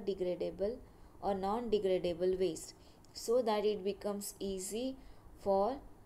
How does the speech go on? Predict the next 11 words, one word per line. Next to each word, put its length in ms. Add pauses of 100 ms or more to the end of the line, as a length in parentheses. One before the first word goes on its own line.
(1120)
making 420
the 120
compost. 720 (1300)
See 360
here 280 (420)
the 80
landfill. 960 (420)
Here 300
what 260
is 180
done? 380